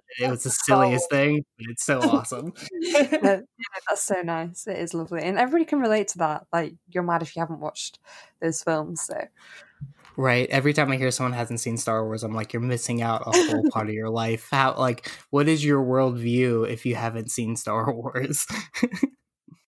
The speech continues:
Speaker 2: Um, well, Jesse, thank you so, so, so much. This has been such a lovely way to start my Sunday morning. I'm feeling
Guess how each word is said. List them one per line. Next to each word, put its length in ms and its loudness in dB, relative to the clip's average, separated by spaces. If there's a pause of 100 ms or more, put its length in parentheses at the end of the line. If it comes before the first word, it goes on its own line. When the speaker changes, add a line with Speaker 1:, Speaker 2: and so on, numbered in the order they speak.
(340)
Speaker 2:
Um, 320 -2
well, 380 2 (100)
Jesse, 300 -4
thank 240 -2
you 180 0
so, 400 -2
so, 260 -4
so 200 -6
much. 300 -6
This 140 -8
has 100 -14
been 200 -6
such 220 -10
a 60 -8
lovely 260 -8
way 220 -6
to 120 -12
start 300 -8
my 120 -6
Sunday 400 -10
morning. 460 -8
I'm 120 -8
feeling 420 -10